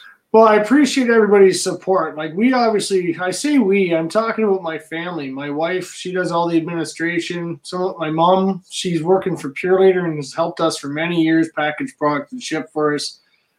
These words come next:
We, from our freight companies that have supported us. And, you know, yes, we've had some really great opportunities to get on to national television through Dragon's Den and but we, just so everybody knows, we did not accept that money.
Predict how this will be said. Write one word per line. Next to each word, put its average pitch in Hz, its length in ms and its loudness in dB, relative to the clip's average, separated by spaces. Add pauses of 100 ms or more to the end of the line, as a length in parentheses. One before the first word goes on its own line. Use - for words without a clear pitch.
(120)
We, 143 200 2
from 156 180 -4
our 135 140 0
freight 190 300 2
companies 175 500 0
that 156 120 0
have 143 180 2
supported 156 500 0
us. 151 280 0
And, 127 260 -6 (440)
you 143 100 -2
know, 147 280 0 (140)
yes, 226 340 2
we've 196 140 6
had 180 200 4
some 160 220 -2
really 165 240 2
great 147 240 0
opportunities 147 600 -4
to 135 80 -2
get 139 100 -2
on 143 140 -4
to 139 60 -8
national 139 460 -6
television 143 580 -4
through 131 200 -2
Dragon's 135 500 0
Den 135 300 0
and - 160 -8 (320)
but 147 60 4
we, 170 220 4 (140)
just 190 220 -2
so 190 80 6
everybody 160 300 2
knows, 147 260 2
we 151 80 2
did 175 140 2
not 160 200 2
accept 139 320 -2
that 131 160 -2
money. 131 400 -4